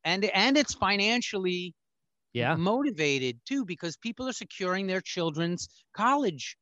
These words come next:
Speaker 2: Yeah.
Speaker 1: tuitions or, or their house down payments, uh, when they don't wanna go to college. And
Speaker 2: Yeah.
Speaker 1: it's,
Speaker 2: <laughs>
Speaker 1: you really don't need to do that at this point.
Speaker 2: That's right.
Speaker 1: Uh,
Speaker 2: That's right. But dude, we've been talking for over an hour already. We did it. Look at this.
Speaker 1: Yes, we have. How long are your podcasts normally?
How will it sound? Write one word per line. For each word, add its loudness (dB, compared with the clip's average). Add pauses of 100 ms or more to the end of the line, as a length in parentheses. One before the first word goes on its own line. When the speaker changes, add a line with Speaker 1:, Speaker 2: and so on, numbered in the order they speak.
(400)
Speaker 2:
Yeah. 0
Speaker 1:
tuitions 0
or, -2
or 2
their -6
house -4 (140)
down 2
payments, -6
uh, -10
when -12
they -8
don't -4
wanna 0
go -4
to -12 (220)
college. -2
And 0
Speaker 2:
Yeah. 6 (140)
Speaker 1:
it's, 2
Speaker 2:
<laughs> -2
Speaker 1:
you -2
really -2
don't 0
need 4
to 0
do 6
that 6
at -6
this -2
point. -6 (220)
Speaker 2:
That's -2
right. 2
Speaker 1:
Uh, 0 (380)
Speaker 2:
That's -6
right. 0 (260)
But 4
dude, 4
we've 2
been 2
talking 0
for 2
over 2
an 0
hour 0
already. 2
We -2
did 0
it. -4 (380)
Look 0
at 2
this. -2
Speaker 1:
Yes, -2
we -2
have. 2
How 6
long 4
are 2
your 0
podcasts 0
normally? -10